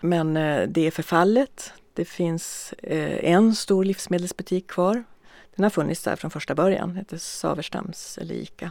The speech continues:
Inga klädesaffärer, ingen bokhandel, ingen färgaffär. Folkets hus finns kvar. E F S finns kvar, men väldigt många andra utav de, eh, frireligiösa organisationerna har lämnat samhället. Svenska kyrkan finns där.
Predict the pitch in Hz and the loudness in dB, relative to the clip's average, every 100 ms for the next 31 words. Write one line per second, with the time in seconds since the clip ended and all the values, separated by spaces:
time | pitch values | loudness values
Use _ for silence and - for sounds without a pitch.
0 | - - 156 165 185 208 170 160 - - | -4 0 2 2 2 4 4 4 -4 0
1 | 170 170 170 - - 156 139 143 165 190 | 2 4 2 -2 -2 -2 -2 -2 0 0
2 | 170 - 156 160 165 170 160 - 160 160 | -2 -2 -2 0 -2 -2 -2 -2 -2 -2
3 | 156 175 165 170 175 165 - - 202 - | -4 -4 -4 -2 -4 -6 -8 -4 -4 -4
4 | 240 - 208 220 254 - - - - 180 | -6 -2 0 0 -2 -14 -20 -20 -4 0
5 | 165 175 - - 214 - 208 214 233 - | 2 2 0 0 0 2 2 2 0 -2
6 | 180 180 170 175 170 160 - 175 165 196 | 0 2 2 2 0 0 0 0 2 0
7 | 202 185 170 - - - - - - 160 | 2 2 2 -4 -20 -20 -20 -18 -8 -6
8 | 156 156 151 151 - - - 180 143 143 | -6 -6 -6 -8 -10 -14 -2 0 0 -2
9 | 151 147 147 143 127 156 151 151 156 139 | -2 -2 -2 -4 -2 -2 -2 -4 -4 -4
10 | 135 117 147 139 - - - - 50 - | -4 -4 -4 -4 -6 -6 -4 -4 -4 -6
11 | - - - - - - - 165 147 151 | -10 -20 -20 -20 -20 -20 -4 -2 -2 -4
12 | - 120 - 185 214 208 208 247 | -4 -4 -2 0 0 2 2 0